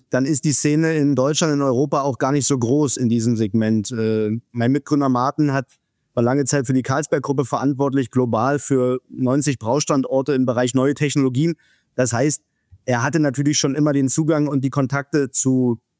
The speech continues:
eben diesen Suppliern. Und, äh, so haben wir dann eine Auswahl getroffen. Ähm, Jeff Meisel beispielsweise kenn ich, kenn ich schon länger, ähm, aus der, damals auch noch aus der, aus der Craft-Bier-Szene, in der ich damals auch mal tiefer verwurzelt war. Und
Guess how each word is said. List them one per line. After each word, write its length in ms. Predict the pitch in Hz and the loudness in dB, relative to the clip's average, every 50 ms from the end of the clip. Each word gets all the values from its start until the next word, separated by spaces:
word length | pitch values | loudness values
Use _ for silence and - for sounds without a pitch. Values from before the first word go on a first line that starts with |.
| _ _ _ | _ _ _
eben 180 | 135 135 135 135 | 0 2 2 2
diesen 220 | 127 131 120 135 | 2 2 0 0
Suppliern. 520 | 113 - 113 - 131 139 143 120 104 98 - - _ _ _ _ _ _ _ | 0 -2 -2 -2 -2 0 0 0 -2 -2 -4 -8 _ _ _ _ _ _ _
Und, 320 | - 127 117 117 110 104 120 | -2 0 0 0 0 -2 0
äh, 160 | 127 120 117 | 0 0 2
so 180 | 107 123 131 139 | 2 2 2 2
haben 100 | 143 135 | 2 2
wir 80 | 139 | 2
dann 140 | 139 139 139 | 2 2 2
eine 80 | 123 113 | 2 2
Auswahl 300 | 123 143 139 160 151 139 | 0 0 0 0 0 0
getroffen. 800 | 143 131 127 135 135 135 - 151 143 139 139 135 127 123 131 - | 0 -2 0 -2 -2 0 0 0 0 2 2 2 2 0 -2 -2
Ähm, 460 | 127 123 120 120 120 120 120 120 - - _ - | -2 0 0 2 2 2 0 -2 -4 -10 _ -10
Jeff 280 | 127 117 139 143 - | -4 -2 -2 0 2
Meisel 340 | 147 120 120 139 147 151 147 | 2 2 2 2 2 0 0
beispielsweise 580 | 123 127 127 123 - 131 - 139 135 127 127 123 | 2 0 0 0 -2 -4 -2 0 0 0 0 0
kenn 180 | - 135 131 131 | 0 0 0 0
ich, 180 | 127 120 - | 0 -4 -6
kenn 180 | - 139 131 135 | -4 -2 0 0
ich 80 | 127 | 0
schon 160 | - - 139 135 | 0 0 2 2
länger, 440 | 127 123 131 151 156 147 143 135 - _ _ _ _ _ _ _ _ | 2 2 2 2 2 0 -2 -2 -6 _ _ _ _ _ _ _ _
ähm, 280 | 131 131 135 131 131 131 | 0 2 2 2 0 0
aus 240 | 135 139 135 131 - | 0 -2 -2 0 0
der, 180 | 143 131 127 | 0 0 2
damals 320 | 120 120 120 131 135 120 135 | 2 0 0 0 0 0 0
auch 60 | 131 | 0
noch 100 | 127 131 | 0 0
aus 140 | 131 127 - | 0 0 0
der, 200 | 139 131 127 131 | -2 -2 -2 -2
aus 120 | 131 - | -4 -2
der 100 | 147 131 | -2 -4
Craft-Bier-Szene, 800 | - - 147 143 151 - - 151 139 - - 147 143 143 139 139 | -2 -2 -2 -2 -2 -2 -2 -2 -2 0 0 0 0 2 2 2
in 100 | 135 127 | 0 0
der 160 | 127 127 131 | 0 0 0
ich 100 | 131 123 | 0 0
damals 280 | - 131 127 131 127 127 | -2 -2 0 0 -2 -2
auch 120 | 123 123 | -2 -2
mal 260 | 135 139 131 127 123 | 0 0 0 0 -2
tiefer 320 | - - 165 156 170 156 131 | -2 -4 -2 0 0 -2 0
verwurzelt 500 | 147 139 127 139 143 135 - 151 135 127 | -2 -2 -2 -2 -2 -2 -2 -4 -4 -2
war. 220 | 143 139 139 139 | 0 0 0 0
Und 200 | 127 123 120 - | 0 0 -2 -2